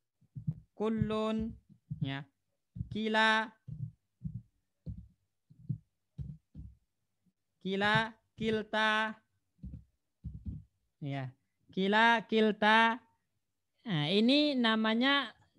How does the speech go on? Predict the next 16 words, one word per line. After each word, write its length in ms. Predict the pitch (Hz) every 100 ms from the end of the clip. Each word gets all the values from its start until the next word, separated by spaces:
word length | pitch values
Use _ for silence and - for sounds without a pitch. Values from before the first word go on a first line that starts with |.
| _ _ _ _ _ -
taukid 560 | 202 214 190 254 262 254
maknawi. 560 | 220 214 202 196 185
Jadi 240 | 165 202 269
lapas-lapas 640 | 247 240 233 226 220 233
taukid 400 | - 220 220 -
maknawi 480 | 220 220 214 254 254
cuman 240 | 233 220
ini 240 | 220 214 196
aja. 320 | 180 160 - _ _ _ _ _ _ _ _ -
Ya, 180 | 135 139 - -
cuman 320 | 196 208 240
ini, 480 | 208 202 233 277 - _ _
ini, 240 | 190 190 415
ini 180 | 262 196
aja. 340 | 175 156 139 - _ _ _ _ _ _ _ 131
Ya. 240 | 127 151